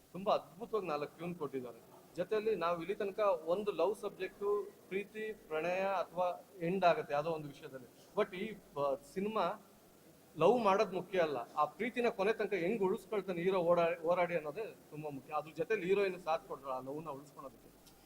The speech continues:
ಇವಾಗ ನಾವು ತುಂಬಾ ಜನ ನೋಡ್ತೀವಿ ಸೋಷಿಯಲ್ ಮೀಡಿಯಾ ಆಗಿರ್ಬೋದು ಅಥವಾ ಮೀಡಿಯಾಗಳಲ್ಲಿ,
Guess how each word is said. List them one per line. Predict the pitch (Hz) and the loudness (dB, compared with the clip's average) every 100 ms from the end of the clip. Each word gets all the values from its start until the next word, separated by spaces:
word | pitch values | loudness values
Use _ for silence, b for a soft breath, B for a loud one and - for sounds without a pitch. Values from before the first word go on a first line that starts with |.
| - - | -16 -6
ಇವಾಗ | 156 | -2
ನಾವು | 160 151 156 | 2 2 0
ತುಂಬಾ | - 175 196 196 180 151 139 | -4 2 6 8 6 2 0
ಜನ | 156 | -4
ನೋಡ್ತೀವಿ | 175 156 185 170 143 | -2 -2 -2 -6 -10
ಸೋಷಿಯಲ್ | 165 165 170 | -10 -8 -8
ಮೀಡಿಯಾ | 156 147 | -4 -4
ಆಗಿರ್ಬೋದು | 151 139 147 | -6 -8 -8
ಅಥವಾ | - 147 | 0 0
ಮೀಡಿಯಾಗಳಲ್ಲಿ, | 139 156 156 147 127 | 0 -2 -4 -4 -8